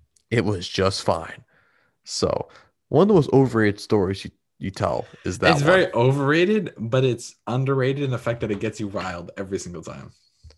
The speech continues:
Speaker 1: Well, you're a bot, so it's okay.
Speaker 2: <laughs> So this is why I like this sla-, th-, just this back and forth nonsense talk. Like, we're
Speaker 1: Yeah,
Speaker 2: just
Speaker 1: people don't, people don't know, like, our
Speaker 2: This is our normal
Speaker 1: relationship.
Speaker 2: conversation.
Speaker 1: Yeah, people
Speaker 2: This
Speaker 1: don't know, like, just how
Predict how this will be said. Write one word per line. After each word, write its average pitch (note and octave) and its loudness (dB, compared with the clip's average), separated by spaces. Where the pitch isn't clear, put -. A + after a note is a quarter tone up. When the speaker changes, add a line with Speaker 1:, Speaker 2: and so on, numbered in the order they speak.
Speaker 1:
Well, - -2
you're C#3 4
a A#2 4
bot, G#1+ -2
so G1+ -6
it's - -14
okay. - -4
Speaker 2:
<laughs> - -20
So - -14
this F#3+ 4
is G#3+ -4
why D#3+ 4
I - 2
like A#2+ -2
this - -4
sla-, A2 -4
th-, A#2 -4
just B2 -6
this G#2 -8
back G#2+ -2
and A2+ -6
forth G#2+ 0
nonsense F2+ -6
talk. D2+ -6
Like, F#2+ -2
we're A#2 2
Speaker 1:
Yeah, B2+ 2
Speaker 2:
just C3+ 2
Speaker 1:
people E3+ 2
don't, D3 2
people F3+ -2
don't B2+ 4
know, G#2 2
like, F#2+ -4
our G2+ 2
Speaker 2:
This F3 4
is F3+ 2
our D3 6
normal B2+ 4
Speaker 1:
relationship. - -10
Speaker 2:
conversation. G2+ -6
Speaker 1:
Yeah, - -2
people C#3+ 2
Speaker 2:
This E3 6
Speaker 1:
don't C3 4
know, G#2+ 2
like, - -8
just - -10
how G2+ -2